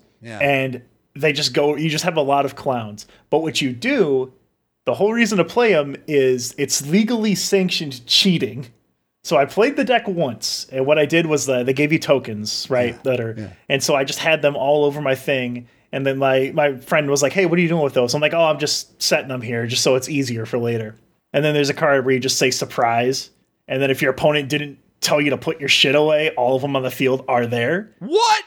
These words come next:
Speaker 2: So my friend was winning, I was just like, "Surprise, by the way, all of these clowns have been here since, like, turn four. I'm gonna <laughs> hit you."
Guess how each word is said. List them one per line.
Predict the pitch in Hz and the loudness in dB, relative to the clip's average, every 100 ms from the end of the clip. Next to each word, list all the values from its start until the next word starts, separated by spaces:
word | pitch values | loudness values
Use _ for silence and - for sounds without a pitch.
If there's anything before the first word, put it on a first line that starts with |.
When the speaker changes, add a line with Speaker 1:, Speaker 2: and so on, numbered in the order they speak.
| _ | _
Speaker 2:
So | - 170 | -2 2
my | 147 | 2
friend | - 202 233 196 | 0 0 0 0
was | 156 | 0
winning, | 175 247 190 | 0 2 4
I | 170 | 2
was | 165 | 2
just | 170 | -2
like, | - _ _ _ _ | -2 _ _ _ _
"Surprise, | - 170 185 151 139 | -4 0 2 2 2
by | 135 135 | 2 2
the | |
way, | 123 131 | 2 2
all | 143 151 | 2 2
of | 143 | 2
these | 139 | -2
clowns | - 160 143 143 | -2 0 0 0
have | 139 | -2
been | 139 135 | -2 0
here | 131 127 | -2 -2
since, | - 131 | -4 -4
like, | 123 120 | -4 -4
turn | - 139 123 | -2 -2 -2
four. | - 135 113 110 | 0 0 0 -4
I'm | 131 | -4
gonna | 135 | -2
<laughs> | 123 170 | 0 0
hit | 165 - 180 | 0 -2 -2
you." | 175 - 220 | -4 -4 -6